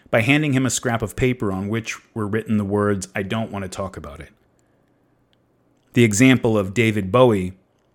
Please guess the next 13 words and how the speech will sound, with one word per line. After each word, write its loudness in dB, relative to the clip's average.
like 2
the -4
disappearance 0
from -2
the -8
public 0
eye 0
of 2
Bob 2
Dylan 4
several 0
years -4
earlier, 2